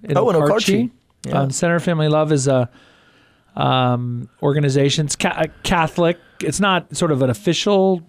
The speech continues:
Speaker 1: you know, ministry of the, of the church, um, but it, it is a home for developmentally disabled adults, um, in Okarche. I'm on their board, and
Speaker 2: Oh.
Speaker 1: I love, I love what they do. Um, so I, you know, I try to,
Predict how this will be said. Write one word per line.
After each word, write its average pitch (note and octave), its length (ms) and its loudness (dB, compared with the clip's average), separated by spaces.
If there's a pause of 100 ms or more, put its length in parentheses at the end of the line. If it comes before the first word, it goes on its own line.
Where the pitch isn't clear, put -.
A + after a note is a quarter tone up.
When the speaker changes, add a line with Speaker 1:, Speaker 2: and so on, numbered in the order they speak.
(100)
Speaker 1:
you E3 100 -4
know, C#3 100 0
ministry D#3+ 500 0
of E3 160 -2
the, F3 120 2
of F3 200 -4
the D#3 80 -4
church, F#3 520 -2 (500)
um, C3 360 -2
but C#3 260 -2
it, C#3+ 360 0
it C#3+ 360 0
is C3 160 -2
a C3 100 2
home D#3 320 0
for D#3 200 -2
developmentally C#3 640 0
disabled C3+ 560 -2
adults, A#2+ 720 -2
um, B2 220 -8
in A#2 60 -4
Okarche. B2 360 -4
I'm D3 120 -2
on C#3+ 100 -2
their B2+ 100 0
board, B2 460 -2
and A#2 260 -10 (120)
Speaker 2:
Oh. G3+ 240 -4 (400)
Speaker 1:
I C3 60 0
love, C3 600 0
I D3 80 -4
love C3+ 180 0
what D3 140 0
they C3+ 100 2
do. F3+ 480 2 (300)
Um, B2+ 300 -2
so C3+ 160 -2
I, B2+ 160 2
you C3 200 -4
know, C3+ 280 -2
I B2 80 -6
try B2+ 240 -4
to, B2 260 0